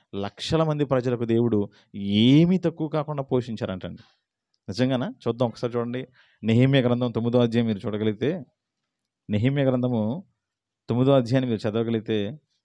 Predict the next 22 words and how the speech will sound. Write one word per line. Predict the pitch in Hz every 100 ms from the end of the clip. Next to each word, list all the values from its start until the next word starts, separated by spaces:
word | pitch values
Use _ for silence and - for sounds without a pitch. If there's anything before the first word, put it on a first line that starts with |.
| _ _ -
ఏమండి | 107 120
ఇక్కడ | 113 117
వీళ్ళ | 113 113
గురించి | 101 117 131
చెప్తూ | 117 - 131
దేవుడు | 110 113
అంటున్న | 117 - 107
మాట | 107 104
మనం | 107
చూడగలిగితే, | 101 101 104 104 101 104 156 - _ _ _ _ _ _ -
ఆ, | 101 101 98 -
తొమ్మిదో | 143 151
అధ్యాయం | 131 127 147
ఇరవై | 127 120 123
ఒకటో | 113 139
వచనం | 131 120
చూడండి | 120 110
ఒకసారి. | 104 - 80 - _ _ _ _ _ _ _ 107
నెహెమ్యా | 110 123 131
గ్రంథము | 120 110 110 117 196 - _ _ _ _ _ _
తొమ్మిదో | 123 123 131
అధ్యాయము | 120 104 120 110 107 123 202